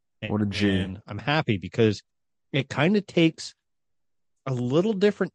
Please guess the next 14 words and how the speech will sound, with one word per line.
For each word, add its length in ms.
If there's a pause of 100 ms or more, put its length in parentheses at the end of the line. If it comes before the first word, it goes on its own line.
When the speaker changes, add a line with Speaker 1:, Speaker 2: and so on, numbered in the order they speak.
Speaker 1:
turn 540
here 400
on 140
Cunt 400 (300)
because 540 (1120)
we 180
don't 320
normally 1040 (280)
talk 360
about 340 (240)
this 320 (460)
kind 260
of 140
subject, 600